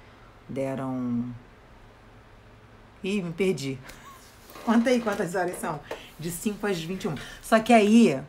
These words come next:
quando eu acordo assim muito cedo, eu tiro quarenta minutos à tarde pra tirar um soninho.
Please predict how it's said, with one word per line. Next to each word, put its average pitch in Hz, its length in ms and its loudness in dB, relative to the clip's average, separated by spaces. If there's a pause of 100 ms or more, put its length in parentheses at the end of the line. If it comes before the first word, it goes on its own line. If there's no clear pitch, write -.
(200)
quando 262 200 4
eu 277 60 6
acordo 214 300 2
assim 196 160 -4
muito 175 220 -8
cedo, 170 500 -4
eu 156 100 -6
tiro 170 220 -6
quarenta 165 380 2
minutos 175 420 -4
à 175 80 0
tarde 156 400 -6 (100)
pra 170 120 -4
tirar 190 180 -6
um 180 80 -4
soninho. 170 560 -2